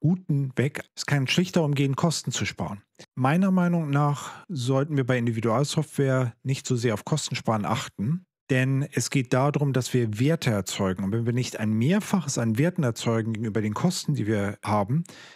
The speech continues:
dann sollten wir vor allem die Werte diskutieren. Wenn ich ein Stück Software habe, was ein E-Commerce-Shop erzeugt,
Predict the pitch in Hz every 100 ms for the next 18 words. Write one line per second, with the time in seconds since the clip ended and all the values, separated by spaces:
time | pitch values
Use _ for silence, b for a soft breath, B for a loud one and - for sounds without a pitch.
0 | B _ 113 131 156 131 - 139 127 131
1 | 120 - 117 117 113 104 120 143 - 101
2 | - - - 80 82 B B B - 127
3 | 143 139 131 - 120 - 156 - 143 135
4 | 127 117 117 127 - - _ _ _ _
5 | 113 110 135 - 123 123 - - 123 123
6 | 120 - 123 120